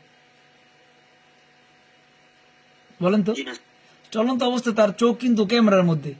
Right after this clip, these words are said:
Speaker 1: তার চোখ কিন্তু সামনেও না পিছনেও না। সেক্ষেত্রে এই মোবাইল ফোনের কারণে আমরা অমনোযোগী হই। ধরেন আপনার মোবাইলে একটা মেসেজ আসলো, এসএমএস,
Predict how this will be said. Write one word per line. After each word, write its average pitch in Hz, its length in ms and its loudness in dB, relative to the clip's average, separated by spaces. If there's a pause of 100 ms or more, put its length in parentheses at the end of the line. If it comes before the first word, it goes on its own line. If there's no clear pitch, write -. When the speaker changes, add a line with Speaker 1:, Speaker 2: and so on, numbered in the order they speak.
(300)
Speaker 1:
তার 190 140 0
চোখ 233 240 0
কিন্তু 226 200 2
সামনেও 202 380 2
না 247 140 2
পিছনেও 180 400 0
না। 147 100 -8 (720)
সেক্ষেত্রে 214 500 -2 (320)
এই 196 120 2
মোবাইল 214 300 0
ফোনের 220 280 0
কারণে 190 380 -2
আমরা 190 440 0 (220)
অমনোযোগী 190 540 2
হই। 165 80 0
ধরেন 196 260 2
আপনার 214 200 0
মোবাইলে 208 180 2
একটা 208 160 -2
মেসেজ 175 300 0
আসলো, 156 260 -6
এসএমএস, 165 500 -4